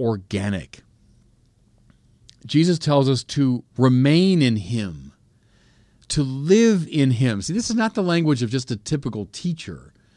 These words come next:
who has true things to tell us. Something much more radical going on. "Remain in me, live in me."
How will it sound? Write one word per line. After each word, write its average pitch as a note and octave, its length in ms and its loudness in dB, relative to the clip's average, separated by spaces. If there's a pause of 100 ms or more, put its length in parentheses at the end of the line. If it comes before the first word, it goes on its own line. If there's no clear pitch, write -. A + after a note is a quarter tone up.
(220)
who C#3+ 160 -2
has C3+ 280 0
true - 320 -2
things D3+ 340 0
to A#2+ 100 -10
tell C3+ 340 -4
us. - 320 -10 (640)
Something G3+ 280 -4
much F#3 240 -6
more F#3 200 -2
radical B2 460 -4
going F#2+ 360 -4
on. E2+ 340 -10 (600)
"Remain D#3+ 680 6
in B2 280 2
me, A2 280 0
live D3+ 520 4
in A#2+ 280 2
me." G2 440 -2